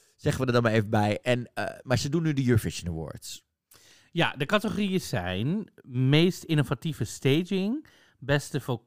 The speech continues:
Speaker 2: vocals, beste prop, beste non-qualifier, beste lyric, beste look, beste hair,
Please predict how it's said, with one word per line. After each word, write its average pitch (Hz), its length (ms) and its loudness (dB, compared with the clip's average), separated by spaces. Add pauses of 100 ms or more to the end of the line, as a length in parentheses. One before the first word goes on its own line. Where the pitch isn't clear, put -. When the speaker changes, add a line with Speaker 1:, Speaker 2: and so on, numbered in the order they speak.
(100)
Speaker 2:
vocals, 180 640 0
beste 127 340 -2
prop, - 560 0 (280)
beste 135 300 0
non-qualifier, 147 1080 0 (160)
beste 131 380 -2
lyric, 147 480 0
beste 123 320 -2
look, 139 440 -2
beste - 360 -4
hair, 135 400 -2